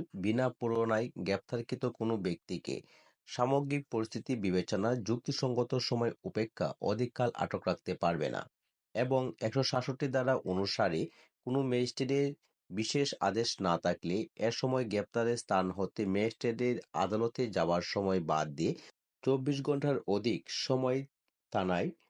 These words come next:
হাজতে আটক রাখতে পারবে না। এটাই ফৌজদারি কার্যবিধি আইনের একশো সাতষট্টি ধারাতে বলা হয়েছে। সম্মানিত দর্শক, আইনের যে কোনো ধারা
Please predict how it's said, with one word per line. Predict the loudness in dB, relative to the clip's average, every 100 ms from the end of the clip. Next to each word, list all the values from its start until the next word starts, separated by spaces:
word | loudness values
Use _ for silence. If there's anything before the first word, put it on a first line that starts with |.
| _ -4
হাজতে | -4 -2 -2 -2 -2
আটক | -4 -2 -4 -4
রাখতে | -6 -4 -4 0
পারবে | -2 0 -4
না। | -6 -12 _ _ _ _
এটাই | -4 0 0
ফৌজদারি | 0 0 2 0 2
কার্যবিধি | 0 0 0 0 0 -2 0
আইনের | 0 0 -2 -4
একশো | -4 -2 -2
সাতষট্টি | -2 -2 -4 -4
ধারাতে | -2 0 -2 -2 -2
বলা | 0 0 -2
হয়েছে। | -4 -4 -6 -8 -8 -16 _ _ _ _ -6
সম্মানিত | 0 2 2 2
দর্শক, | 2 2 0 -2 -2 -6 -2
আইনের | 0 2 2 2
যে | 0 0
কোনো | 0 0 0
ধারা | 0 0 0